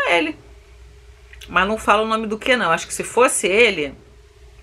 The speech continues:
teriam dito o nome dele, não acha? Eu acho que teriam dito. Enfim, eu tô ligando o ar aqui, tá dando alergia. Mas é isso, gente. Excelente, maravilhoso. Eu tô com muita expectativa pra terceira temporada.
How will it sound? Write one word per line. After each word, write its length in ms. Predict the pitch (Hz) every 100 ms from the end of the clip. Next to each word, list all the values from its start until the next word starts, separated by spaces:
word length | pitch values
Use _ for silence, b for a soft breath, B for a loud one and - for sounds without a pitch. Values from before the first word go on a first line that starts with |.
| - - -
teriam 320 | 180 170 175
dito 240 | 156 160
o 40 | 170
nome 200 | 151 190
dele, 300 | 147 127 135
não 80 |
acha? 440 | 170 151 123 - - - -
Eu 120 | -
acho 200 | 147 143 -
que 40 |
teriam 300 | 156 151 175
dito. 440 | 170 - - - - -
Enfim, 360 | 170 170 - -
eu 80 | -
tô 100 | 156
ligando 300 | 196 190 185
o 40 | 165
ar 120 | 156
aqui, 140 | 160
tá 120 | 165
dando 220 | 160 156 156
alergia. 440 | 156 160 131 92 - B B B B B -
Mas 220 | 185 196
é 140 | 190
isso, 320 | 170 143 - 156
gente. 500 | 160 143 131 - - B B B B
Excelente, 600 | - 214 - 190 175 185 180
maravilhoso. 480 | 170 175 160 165
Eu 60 | 175
tô 120 | 196
com 140 | 196 196
muita 320 | 196 233 247
expectativa 560 | - 208 - 175 -
pra 100 | 165
terceira 320 | 180 170 165 160
temporada. 680 | 170 160 151 143 143 151